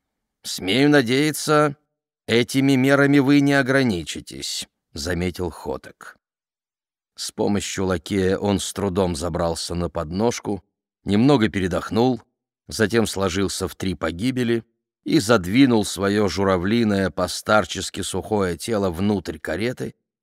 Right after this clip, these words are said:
откуда его тащил на себя другой лакей. «Орел», — подумал Иван Дмитриевич, глядя вслед отъезжающей карете. Одновременно мелькнула мысль,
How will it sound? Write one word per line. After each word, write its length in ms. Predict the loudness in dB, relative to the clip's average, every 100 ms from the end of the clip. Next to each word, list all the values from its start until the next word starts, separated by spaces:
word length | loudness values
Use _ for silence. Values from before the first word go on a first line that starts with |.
| _
откуда 540 | 0 0 0 0 4 6
его 200 | 4 4
тащил 440 | 0 -2 -2 0
на 120 | 0
себя 360 | 0 -2 0 0
другой 460 | 0 -4 0 0
лакей. 540 | 2 -2 -4 -12 -14 _ _ _ _ _ _ _ _ _
«Орел», — 840 | -4 -2 0 -2 -2 -2 -2 -4 -8 _ _ _ _ -4
подумал 460 | 0 2 2 0
Иван 260 | 0 -2 -4
Дмитриевич, 800 | -4 -4 -2 -4 -4 -6 -10 -14 _ _ _
глядя 380 | -4 0 0 0
вслед 400 | -4 -2 -2 -2 -6
отъезжающей 960 | -6 -6 -6 -4 -4 -4 -4 -8 -10
карете. 600 | -6 -6 -6 -10 -14 -20 _ _ _ _ _ _ -10
Одновременно 760 | -6 0 2 2 2 4 4
мелькнула 520 | 4 2 0 -2 0
мысль, 560 | 0 -2 -4 -6 -8 -8